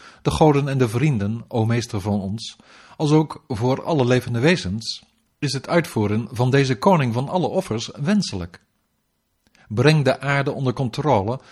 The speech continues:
door al de koningen te verslaan, verzamel al de benodigdheden voor de plechtigheid en voer vervolgens het grote offer uit.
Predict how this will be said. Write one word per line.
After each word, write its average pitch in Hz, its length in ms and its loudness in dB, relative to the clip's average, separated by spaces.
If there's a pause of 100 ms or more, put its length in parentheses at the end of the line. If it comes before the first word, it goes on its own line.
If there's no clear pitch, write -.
(120)
door 139 180 0
al 175 180 2
de 110 100 0
koningen 139 360 2
te 110 140 -2
verslaan, 107 640 -4 (200)
verzamel 123 720 0
al 147 200 0
de 117 100 2
benodigdheden 117 840 0
voor 120 300 -2
de 110 100 -2
plechtigheid 104 720 -6 (380)
en 139 260 -4
voer 135 280 2
vervolgens 123 600 -2
het 117 240 -6
grote 107 400 0
offer 180 340 -2
uit. 98 360 -6